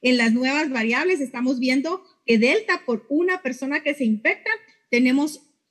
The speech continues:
ocho infectados, ¿verdad? O sea, que sí vemos que la ca-, eso se llama, eh, el RO de una, de una infección, ¿verdad?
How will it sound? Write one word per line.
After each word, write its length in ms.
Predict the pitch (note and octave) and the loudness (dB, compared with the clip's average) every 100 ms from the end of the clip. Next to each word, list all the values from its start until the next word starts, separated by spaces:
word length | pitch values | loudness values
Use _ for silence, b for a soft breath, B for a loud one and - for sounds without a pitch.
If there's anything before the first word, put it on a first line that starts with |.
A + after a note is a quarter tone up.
| - | -6
ocho 480 | D4+ F#4 - G#3 F#3 | -2 -2 0 -2 0
infectados, 720 | A3+ G#3+ G3+ - A#3 D#3 E3+ | 2 2 -2 -2 -2 -2 -8
¿verdad? 300 | E3 G3 B3 | -10 -6 -6
O 60 | A#3+ | -6
sea, 400 | C4 B3 A3 _ | -4 -4 -4 _
que 360 | A#3+ C4+ C#4 - - | -2 -2 -2 -10 0
sí 160 | D#4 D4+ | 4 4
vemos 520 | D4 E4 G4+ B4 - | 4 0 -2 -6 -8
que 180 | C4 A#3+ | -2 0
la 200 | A3 G3+ | 0 -2
ca-, 120 | G#3 | -6
eso 180 | B3 B3+ | -6 -8
se 160 | D#4 A#3+ | -8 -4
llama, 460 | A3+ A3+ B3+ C4+ b b b _ | -4 -4 -6 -8 b b b _
eh, 680 | A3+ A3 G#3 G#3 G3+ G3+ - _ - | -2 2 2 2 0 -2 -4 _ -4
el 180 | A#3 | 0
RO 360 | A3 A#3+ C#4+ F4 | 2 2 0 -2
de 100 | C#4 | -2
una, 380 | A#3+ B3+ C4+ A#3+ | 0 0 0 0
de 140 | G#3+ | 0
una 360 | A3+ A#3 B3 C4 | 0 -2 -2 -2
infección, 760 | B3 A#3 G#3+ G3+ - C#4+ D#4+ F#4 | 0 0 0 -4 -2 -2 0 -2
¿verdad? 260 | B3+ C#4 | -2 -2